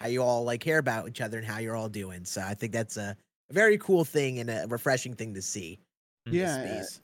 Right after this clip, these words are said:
Speaker 2: and the, the telling factor is that, like, aside from a couple people who have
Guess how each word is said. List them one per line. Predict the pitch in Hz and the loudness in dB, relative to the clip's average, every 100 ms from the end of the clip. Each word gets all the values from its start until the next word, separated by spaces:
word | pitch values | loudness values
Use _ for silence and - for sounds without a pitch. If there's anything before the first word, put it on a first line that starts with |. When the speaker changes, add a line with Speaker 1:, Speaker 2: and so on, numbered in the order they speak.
| - | -8
Speaker 2:
and | 143 139 | -4 -4
the, | 135 | -4
the | 113 120 | -6 -10
telling | - 170 156 | -8 -6 -6
factor | - 117 156 - 92 | -6 -8 -8 -8 -10
is | 87 | -10
that, | 101 98 90 | -10 -12 -10
like, | 101 87 85 - _ _ _ - | -10 -12 -12 -20 _ _ _ -10
aside | 135 156 156 | -2 0 0
from | 147 139 | -2 -6
a | |
couple | 123 135 135 | -6 -8 -8
people | 139 127 139 127 | -8 -6 -8 -6
who | |
have | 123 | -8